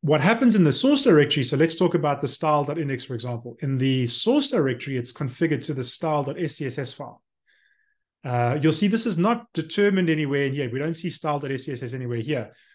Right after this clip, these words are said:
But that is the file, and there it is. There is the C S S, the original C S S.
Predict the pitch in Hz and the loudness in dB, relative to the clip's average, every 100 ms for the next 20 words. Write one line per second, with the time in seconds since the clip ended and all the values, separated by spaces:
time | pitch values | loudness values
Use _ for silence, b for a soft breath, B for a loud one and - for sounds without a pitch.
0 | b 143 120 165 - 208 - 170 151 139 | b -8 0 2 2 -2 -2 0 2 0
1 | 127 151 165 156 - 143 180 196 - - | -2 0 2 0 -2 -2 -2 -4 -8 -4
2 | 160 - 151 - - 127 135 160 160 139 | -4 -4 -8 -8 -8 -2 2 2 2 -2
3 | - 127 117 185 - - | -4 -6 -4 -8 -8 -16